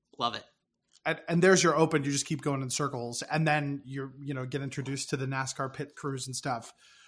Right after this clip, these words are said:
Speaker 2: I get, uh, I love that. Um, the other thing is, I, there needs to be an homage to the two, and just the inexplicable baby stroller filled with soda cans.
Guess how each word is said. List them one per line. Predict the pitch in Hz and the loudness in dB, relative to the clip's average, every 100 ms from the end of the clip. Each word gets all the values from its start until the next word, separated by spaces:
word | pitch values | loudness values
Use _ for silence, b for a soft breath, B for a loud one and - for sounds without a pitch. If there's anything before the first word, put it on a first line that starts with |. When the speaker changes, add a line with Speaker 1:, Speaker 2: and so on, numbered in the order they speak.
| b - | b -2
Speaker 2:
I | 160 | 6
get, | 196 202 196 | 8 8 6
uh, | 156 151 139 127 | 2 2 2 2
I | |
love | 160 190 170 | 6 6 8
that. | 170 196 - - | 8 6 2 0
Um, | 151 147 143 143 - 147 | 4 4 0 -4 -8 -4
the | 151 | 2
other | 180 185 | 2 2
thing | 190 | 0
is, | 175 151 | 0 0
I, | 143 - 147 | 0 -2 0
there | |
needs | 147 151 180 - | 0 2 2 2
to | 175 | 0
be | 170 | 2
an | 160 | 0
homage | 139 139 135 139 180 208 - _ _ _ _ _ _ _ | 0 0 0 0 -2 -4 -8 _ _ _ _ _ _ _
to | - | 4
the | 185 175 | 6 4
two, | - 214 214 226 170 | 2 2 4 2 2
and | 185 196 151 | 0 0 -4
just | 190 175 | -2 -2
the | 180 | 0
inexplicable | 202 233 - - 202 202 208 202 202 190 - - _ 147 | 2 2 2 4 4 4 4 6 8 6 0 -12 _ -4
baby | 135 160 190 214 185 76 76 170 | 2 4 4 2 0 -6 -10 -4
stroller | - 214 226 247 240 | 4 6 6 4 2
filled | - 180 | 2 0
with | 165 160 - _ _ - _ _ - | 2 -2 -4 _ _ -20 _ _ -2
soda | - 196 | 4 4
cans. | 208 269 302 330 - | 4 2 2 -2 -6